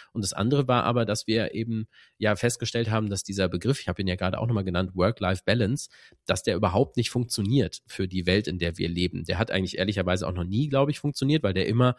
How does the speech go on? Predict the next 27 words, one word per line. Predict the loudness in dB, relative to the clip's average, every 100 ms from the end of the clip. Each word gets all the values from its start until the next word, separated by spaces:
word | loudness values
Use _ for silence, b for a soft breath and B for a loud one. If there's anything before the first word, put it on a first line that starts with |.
| b b -12
so | -6 -6
dieses, | -4 -6 -6 -12 _ -20
diese | -10 -6 -4
Utopie | -4 -6 2 4
aufgemacht | 4 0 2 0 2
hat, | 0
es | -2
geht | -4 -4
darum, | -2 0
Sachen | 0 0 -2
in | -4
Balance | -2 0 0 0
zu | -2
bringen, | -2 -2 -2
und | -6
dann | -6
scheitert | 0 2 2 -2
man | -6 0
immer | 4 6 6 2
daran, | 0 2 2 0
wie |
du | -2 0
heute | 0 0
schon | -2 4
schön | 4 4
gesagt | 2 0 0 0
hast, | -4